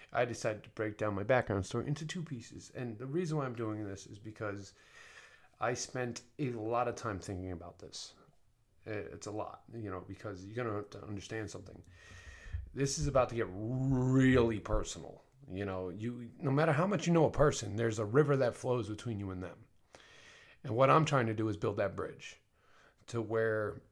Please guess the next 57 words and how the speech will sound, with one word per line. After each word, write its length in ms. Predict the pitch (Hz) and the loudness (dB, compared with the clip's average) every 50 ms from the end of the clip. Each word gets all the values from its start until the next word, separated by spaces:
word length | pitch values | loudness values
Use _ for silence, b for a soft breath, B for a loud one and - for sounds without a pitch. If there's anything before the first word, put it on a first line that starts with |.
| - - _ _ _ _ _ _ _ _ _ _ - - | -20 -20 _ _ _ _ _ _ _ _ _ _ -8 -4
I 120 | 156 135 | -2 -2
can 180 | 110 - 120 110 | -2 -4 -8 -10
cross. 480 | - - - - - - - - - - _ _ _ _ _ - _ _ _ _ _ _ _ - - - - | -8 -8 -8 -10 -10 -10 -14 -14 -16 -18 _ _ _ _ _ -20 _ _ _ _ _ _ _ -14 -10 -6 -2
Well, 140 | 139 180 185 | -2 -2 0
where 120 | 175 165 | 0 0
you 120 | 160 185 | 0 -2
can 160 | 190 165 113 98 | -2 -2 -4 -4
cross, 320 | - 117 101 90 - - | -2 -2 -4 -4 -4 -4
it 60 | 135 | -6
really 160 | 131 131 131 | -4 -4 -2
doesn't 240 | 123 127 117 110 113 | -2 -4 -4 -4 -2
matter. 200 | 120 131 123 104 | -2 -2 -2 -4
Whoever 300 | 90 110 120 104 92 101 | -2 -2 -2 -2 -2 -4
crosses 460 | - - 131 127 110 - - 98 92 | -2 0 2 2 2 0 -4 -12 -10
the 80 | - 98 | -10 -8
bridge, 520 | 95 107 117 117 104 92 107 117 - - b b b b b b b b b b b b _ - | -2 0 0 0 0 -2 -6 -10 -14 -16 b b b b b b b b b b b b _ -8
as 60 | - | -2
long 140 | 120 147 147 | 2 2 2
as 80 | 107 - | 2 2
someone 260 | - 127 113 101 92 | 0 0 0 0 -2
crosses 440 | - - 120 135 131 - - 87 87 | 2 6 6 6 6 4 0 -2 0
it. 140 | 101 104 | 0 4
And 160 | 143 139 120 - | 4 4 4 6
trust 180 | 143 135 - | 6 6 6
me, 80 | 131 120 | 4 0
there's 160 | 131 135 123 | 0 2 4
no 140 | 147 160 165 | 4 4 2
troll 400 | - - 139 143 147 147 139 139 | 2 4 6 6 6 8 6 6
underneath 580 | 139 139 135 131 131 123 123 131 123 123 - | 4 4 2 0 -2 -2 -2 -4 -4 -4 -6
it. 480 | 131 127 127 127 127 127 131 127 123 - 120 117 92 | -4 -4 -2 -2 -2 -4 -6 -6 -8 -10 -14 -12 -12
What's 240 | 127 135 131 131 - | -10 -10 -10 -8 -8
the 80 | 135 | -8
old 180 | 131 127 117 - | -8 -8 -10 -10
fable 300 | - 123 123 120 123 120 | -8 -8 -6 -6 -6 -6
with 100 | 117 110 | -8 -8
the 80 | 98 | -10
th-, 300 | - - 113 127 143 - - | -10 -8 -8 -8 -8 -8 -6
the 100 | 107 101 | -6 -6
three 240 | - 107 117 135 131 | -4 -2 -2 -2 -2
billy 280 | 107 107 117 127 127 | -2 -2 -2 -2 -2
goats 240 | 113 110 117 113 - | -2 -2 -2 -2 -4
grew 180 | - 123 123 120 | -6 -4 -4 -4
up? 160 | 120 - - _ _ _ _ _ - - | -6 -8 -14 _ _ _ _ _ -16 -10
You 60 | 101 98 | -8 -8
know, 200 | 95 98 101 104 113 139 - - | -8 -8 -10 -12 -16 -18 -14 -12
it, 120 | 107 107 | -8 -6
it's 200 | 117 113 101 - | -6 -6 -6 -6
'cause 160 | - - 127 107 | -2 -2 -2 0
I'm 100 | 95 90 | -2 -4
a 60 | 82 | -2
dad. 240 | 87 95 90 87 87 | -2 -2 -2 -2 -4
I 60 | 87 | -8
know 120 | 87 - | -10 -10
that 160 | - - - | -12 -12 -14
weird 220 | - - - - - | -14 -18 -18 -18 -20
shit 200 | - - - - 92 - | -20 -20 -20 -20 -20 -20
anyways. 340 | 110 107 104 107 - - | -20 -20 -18 -18 -20 -20